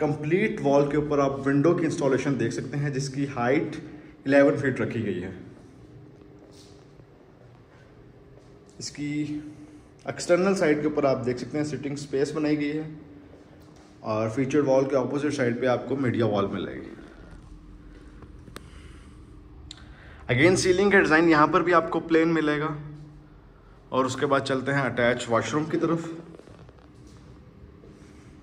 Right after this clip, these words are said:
Washroom में enter होते ही साथ आपको फ्रंट के ऊपर L shape में इसकी cabinets मिलेंगी, सिंगल vanity जो कि completely कोरियन के साथ आपको मिलेगी,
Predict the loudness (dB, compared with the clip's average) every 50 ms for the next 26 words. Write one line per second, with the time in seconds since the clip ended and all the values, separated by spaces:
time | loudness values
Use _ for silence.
0 | -20 -20 -20 -20 -20 -20 -20 -20 -20 -20 -20 -20 -20 -20 -20 -20 -20 -20 -20 -20
1 | -20 -20 -20 -20 -20 -20 -8 4 6 6 6 6 4 2 2 4 4 2 2 2
2 | 0 0 0 2 2 2 0 2 2 0 2 2 2 0 0 0 -2 -4 -2 0
3 | 2 2 2 2 0 -2 -2 0 0 0 2 2 0 0 0 0 2 2 2 4
4 | 2 0 -2 -2 -2 -4 -6 -6 -2 0 0 2 2 2 0 0 -2 -2 0 0
5 | 0 2 2 0 0 0 -2 -4 -6 -10 -14 -16 -18 -18 -20 -20 -20 -20 -20 -20
6 | -20 -20 -18 -10 -4 2 4 6 8 8 8 8 6 6 4 4 6 6 4 6
7 | 4 2 0 -2 -2 -2 -2 -2 -2 -2 -4 -4 -6 -6 -4 0 2 2 4 4
8 | 4 2 2 0 -2 -4 -4 -4 -2 -2 -2 -2 -2 -4 -4 -4 -4 -2 0 0
9 | 0 0 -2 -4 -8